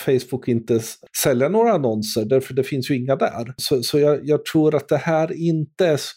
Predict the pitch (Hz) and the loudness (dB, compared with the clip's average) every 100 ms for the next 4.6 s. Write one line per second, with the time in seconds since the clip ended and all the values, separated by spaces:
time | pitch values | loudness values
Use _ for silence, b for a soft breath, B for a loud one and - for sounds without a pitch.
0 | - 180 156 - 127 135 156 135 117 - | -2 0 0 -2 -2 0 0 0 -2 -2
1 | 110 117 110 143 135 131 123 123 123 120 | -2 0 0 0 2 0 0 0 2 2
2 | 117 117 117 - 117 107 113 107 - 123 | 0 -2 -4 -2 -2 -2 -4 -4 -2 0
3 | 113 107 107 104 104 107 110 104 160 139 | 0 -2 -4 -6 -6 -6 -8 -6 -6 -4
4 | 104 101 113 113 117 110 | -8 -2 -2 -2 -2 -2